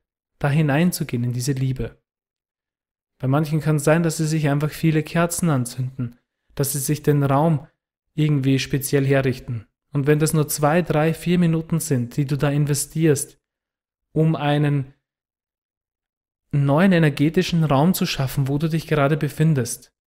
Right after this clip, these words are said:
Aber diese paar Minuten, die du investierst, die sind deshalb so wichtig, damit du aus der Routine rauskommst. Weil der Verstand ist ein Meister darin, alles zu einer gewissen Routine zu machen.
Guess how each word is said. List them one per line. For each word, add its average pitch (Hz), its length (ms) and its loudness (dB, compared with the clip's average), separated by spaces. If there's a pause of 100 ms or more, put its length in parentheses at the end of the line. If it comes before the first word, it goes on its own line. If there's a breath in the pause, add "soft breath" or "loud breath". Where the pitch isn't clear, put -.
(560)
Aber 151 300 2
diese 165 340 0
paar 160 240 0
Minuten, 190 400 4
die 151 100 2
du 151 100 2
investierst, 156 640 2
die 147 60 0
sind 156 240 0
deshalb 156 300 2
so 127 180 -2
wichtig, 131 520 -2 (260)
damit 156 340 2
du 170 80 2
aus 156 120 -2
der 160 120 4
Routine 151 440 2
rauskommst. 117 760 -6 (1160)
Weil 143 120 -2
der 160 100 -2
Verstand 185 640 -4 (720)
ist 143 120 0
ein 165 100 4
Meister 160 400 0
darin, 139 320 2
alles 196 640 -2
zu - 160 -2
einer 156 220 4
gewissen 156 480 -2
Routine 156 480 2
zu 127 140 -2
machen. 117 380 -4